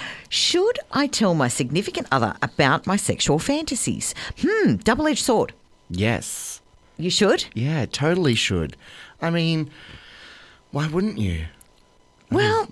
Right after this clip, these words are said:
Speaker 2: that is my question to you. Um, <laughs>
Speaker 1: Yeah, I mean
Speaker 2: I feel like if you're in a committed relationship, I feel like you need to be open so you are both getting satisfied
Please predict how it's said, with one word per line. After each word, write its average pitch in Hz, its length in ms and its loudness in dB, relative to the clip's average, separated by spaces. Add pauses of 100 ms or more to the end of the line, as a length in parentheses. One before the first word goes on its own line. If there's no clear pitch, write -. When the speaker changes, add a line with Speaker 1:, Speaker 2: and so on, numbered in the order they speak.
(100)
Speaker 2:
that 127 120 0
is 104 140 -2
my 101 140 2
question 98 400 -2
to 87 160 -2
you. 120 280 0 (240)
Um, 98 320 0
<laughs> 135 60 2 (1040)
Speaker 1:
Yeah, 277 600 0
I 247 80 4
mean 330 260 2
Speaker 2:
I - 20 -2
feel 208 160 2
like 208 220 0
if 135 160 0
you're 151 320 2
in 107 460 -2
a 110 80 0
committed 104 440 2
relationship, 78 880 0 (1000)
I 101 80 0
feel 101 180 -2
like 98 160 -2
you 101 80 0
need 92 200 0
to 90 100 -4
be 90 160 -2
open 87 560 -2
so - 160 -4
you 85 680 0
are 92 80 -4
both 90 500 -4
getting 87 320 -2
satisfied 78 880 -4